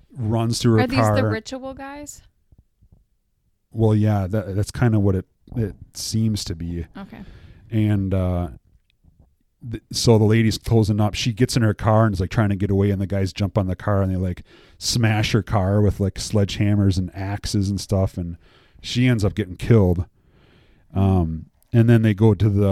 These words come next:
Speaker 1: um, police station, and they show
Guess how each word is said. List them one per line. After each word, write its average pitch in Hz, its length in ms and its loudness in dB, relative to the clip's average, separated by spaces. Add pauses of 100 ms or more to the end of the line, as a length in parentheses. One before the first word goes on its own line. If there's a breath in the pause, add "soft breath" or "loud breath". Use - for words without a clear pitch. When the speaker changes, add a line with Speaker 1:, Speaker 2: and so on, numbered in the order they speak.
Speaker 1:
um, 82 380 -6 (180)
police 107 320 2
station, 98 440 0
and 98 160 0
they 98 140 0
show 98 600 0